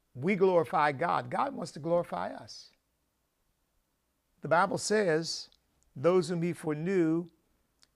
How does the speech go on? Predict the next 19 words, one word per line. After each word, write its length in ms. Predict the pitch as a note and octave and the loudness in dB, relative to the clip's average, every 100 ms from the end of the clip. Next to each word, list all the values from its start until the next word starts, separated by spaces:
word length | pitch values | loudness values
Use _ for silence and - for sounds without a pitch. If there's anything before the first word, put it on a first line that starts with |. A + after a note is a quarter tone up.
| _ | _
he 160 | D3+ D#3+ | -2 2
also 360 | E3 D#3 E3+ | 2 2 -2
predestined 680 | D3+ D#3+ C3+ F3+ F3+ - D3+ | -4 -4 -4 -2 -2 -4 -10
to 60 | C3+ | -8
be 140 | C#3 | -8
conformed 600 | C3+ C#3 - F3+ D#3 C#3+ | -8 -10 -8 -6 -4 -6
to 100 | D#3+ | -10
the 160 | C3+ C3 | -12 -12
image 320 | F#3+ F3+ D#3 D#3+ | -8 -6 -6 -6
of 100 | D3 | -6
his 160 | D#3 | -8
Son. 320 | - F3 C3+ | -8 -10 -12
And 160 | A#2+ A#2+ | -12 -4
those 220 | D#3+ E3 | -2 -2
whom 120 | D#3+ | -6
he 100 | D3 | -10
predestined, 800 | D3+ C#3 B2 F#3 F3 - D#3 D#3+ - _ _ _ _ | -8 -10 -4 -4 -4 -8 -8 -8 -12 _ _ _ _
he 180 | - E3 | -6 2
also 600 | E3+ D#3 - F3 D#3+ D#3+ | 4 2 0 0 2 0